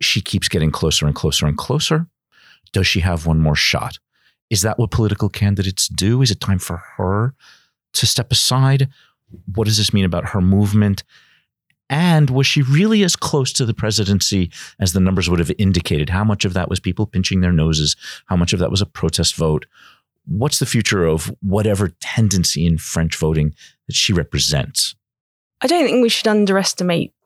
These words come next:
Speaker 2: the increase in support for the far-right parties in France, because,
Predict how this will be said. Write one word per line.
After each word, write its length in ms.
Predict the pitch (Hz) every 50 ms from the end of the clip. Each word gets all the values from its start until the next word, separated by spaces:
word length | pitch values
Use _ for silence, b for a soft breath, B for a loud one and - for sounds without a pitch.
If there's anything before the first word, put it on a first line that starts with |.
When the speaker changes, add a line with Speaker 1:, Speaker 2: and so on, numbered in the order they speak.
| _
Speaker 2:
the 460 | - 165 156 151 160 160 151 - - - _ _ _ _ _ _
increase 460 | 214 208 208 - - 214 185 - -
in 80 | 170 160
support 540 | - 165 160 - - 185 165 156 - -
for 120 | - - 160
the 120 | 147 151
far-right 440 | - - 160 151 143 139 143 139 -
parties 560 | - - 147 147 - - - - 170 156 - - _ _
in 160 | 160 160 151
France, 500 | - - 165 160 170 226 285 - - - B B B B B B B B B _
because, 300 | 185 170 - 180 -